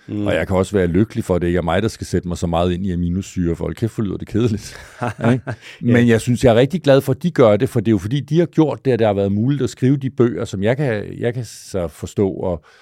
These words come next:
Speaker 2: og ligesom danne min holdning på grundlag af.
Speaker 1: Mm.
Speaker 2: Og der tror jeg, det er vigtigt at forstå, at, at, at, at vi, vi har brug for forskellige typer. Inden for filosofi har vi jo også brug for nogen, der fordyber sig helt vildt meget i Immanuel Kant, og virkelig går ned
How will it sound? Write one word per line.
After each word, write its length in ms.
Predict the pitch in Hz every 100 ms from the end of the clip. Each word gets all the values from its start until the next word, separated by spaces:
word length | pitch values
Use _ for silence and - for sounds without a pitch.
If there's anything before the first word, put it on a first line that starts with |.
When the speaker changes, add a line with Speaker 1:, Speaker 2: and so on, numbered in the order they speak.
| _ -
Speaker 2:
og 120 | 98
ligesom 260 | 92 98 95
danne 260 | 87 95
min 120 | 104
holdning 400 | 85 85 87 104
på 100 | 98
grundlag 460 | 85 82 87 101 87
af. 220 | 82 90 _ -
Speaker 1:
Mm. 260 | 101 90 80
Speaker 2:
Og 180 | - 90
der 80 | 123
tror 240 | - 156
jeg, 120 | 139 110
det 80 |
er 40 | 95
vigtigt 400 | 98 101 127 101
at 160 | 90
forstå, 720 | 87 - - - 95 98 101
at, 180 | 101 85
at, 220 | - - -
at, 300 | - _ -
at 300 | - - _ - _
vi, 380 | 131 101 98 101 -
vi 100 | 98
har 120 | 98
brug 240 | 85 113 -
for 100 | 110
forskellige 720 | 110 - 110 113 110 95 80 -
typer. 500 | - 98 92 104 - _ _ _ _ _
Inden 160 | 107 110
for 100 | 117
filosofi 500 | 110 101 90 - 135
har 100 | 120
vi 80 | 101
jo 100 | 92
også 140 | 113
brug 180 | - 107
for 80 | 110
nogen, 180 | 95 104
der 60 |
fordyber 460 | 104 113 113 113 120
sig 140 | 107
helt 580 | 98 - - 196 151 113
vildt 200 | 113 92
meget 220 | 92 87
i 20 | 98
Immanuel 400 | 95 87 80 76
Kant, 340 | - 80 -
og 160 | 110 120
virkelig 360 | 170 - 139
går 100 | 110
ned 220 | 104 95